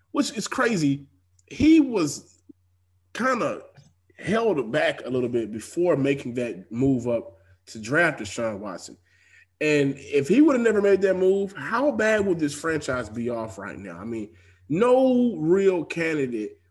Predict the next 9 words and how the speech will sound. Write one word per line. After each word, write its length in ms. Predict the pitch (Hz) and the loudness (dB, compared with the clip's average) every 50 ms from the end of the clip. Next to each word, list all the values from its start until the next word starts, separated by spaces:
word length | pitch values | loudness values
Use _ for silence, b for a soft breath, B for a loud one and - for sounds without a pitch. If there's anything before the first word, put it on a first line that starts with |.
| _ | _
would 260 | - 135 131 123 113 117 | -4 -4 -4 -4 -2 0
want 220 | 143 147 151 131 | 0 0 0 -2
this 180 | 135 139 131 - | -4 -4 -4 -4
position 600 | - 127 120 117 139 135 127 - 117 110 110 104 - - | -8 -8 -6 -2 -2 -4 -2 -4 -6 -8 -8 -10 -12 -10
unless 460 | 127 123 120 123 135 143 135 - - | -8 -4 -2 -2 0 -2 -2 -4 -6
Deshaun 680 | - 123 117 - - - 135 131 131 127 123 117 110 | -8 -8 -6 -6 -6 -4 -4 -2 -2 -2 -4 -6 -6
is 180 | - 117 113 117 | -6 -6 -6 -6
in 220 | - 135 131 120 | -6 -4 -4 -4
Houston. 440 | 110 104 127 143 143 - - 104 90 | -4 -4 -4 -4 -4 -6 -10 -12 -12